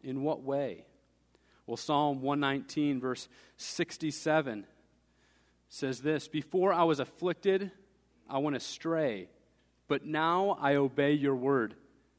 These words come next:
The first way that we grow as individual Christians is to grow in holiness.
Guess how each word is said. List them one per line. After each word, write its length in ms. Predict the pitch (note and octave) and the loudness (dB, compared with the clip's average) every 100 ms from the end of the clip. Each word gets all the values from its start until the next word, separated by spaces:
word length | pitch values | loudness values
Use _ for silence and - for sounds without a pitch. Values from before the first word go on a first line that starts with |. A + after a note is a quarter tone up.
| _ _ _ _ _ _ _ _ _ - | _ _ _ _ _ _ _ _ _ -20
The 120 | - | -2
first 280 | G3 G#3+ - | 4 4 4
way 140 | F#3 | 2
that 100 | E3+ | 4
we 80 | D#3+ | 2
grow 280 | C#3+ F3 E3+ | 2 2 4
as 300 | D#3+ D#3+ D3 | 4 2 0
individual 440 | E3+ D#3 D3+ D3+ | -4 -2 -2 -2
Christians 640 | C3 - A3+ - D#3 D#3+ D3+ | -4 2 2 4 -2 -2 -2
is 340 | E3+ E3 - - - - | 2 2 0 -14 -16 -4
to 120 | E3 | -2
grow 300 | D3+ F3 F3+ | 2 2 4
in 100 | E3 | 0
holiness. 960 | - G#3 A#3 A3+ D#3+ G2+ - - - | 0 0 2 2 0 -2 -6 -12 -12